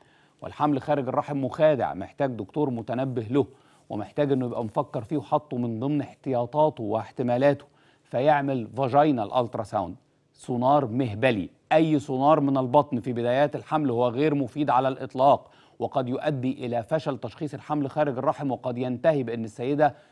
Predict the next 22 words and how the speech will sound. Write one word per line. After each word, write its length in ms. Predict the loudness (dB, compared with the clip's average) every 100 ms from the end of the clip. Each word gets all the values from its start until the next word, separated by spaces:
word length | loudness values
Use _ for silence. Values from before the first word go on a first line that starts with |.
| _ -4
تتوفى 540 | 0 4 4 4 -2
بسبب 400 | -6 -4 -4 -4
ده. 140 | -10 -18 _ _ _ _ _ _ _ -6
العلاجات: 720 | -2 0 0 2 2 0 -2
إذا 180 | -6 -4
كانت 280 | -2 -4
حالة 220 | -2 -2 -2
الست 340 | -8 -10 -6 -6
مستقرة 720 | -6 -6 -6 -2 0 2 2
والحمل 440 | 2 -2 -4 -4
خارج 320 | -2 -2 -2 -4
الرحم 320 | -6 -6 -10
اكتشف 360 | -8 -10 -8
بدري 480 | -6 -2 -2 -2 -2
ومفيش 380 | -4 -6 -10 -10
نزيف 320 | -10 -8 -8
ك-، 160 | -10 -14
شديد، 460 | -12 -6 -4 -4 -6 _ _ -4
ممكن 320 | -4 -2 -2
ندي 200 | -2 -6
الست 320 | -8 -8 -8
أدوية 540 | -10 -6 -2 0 -2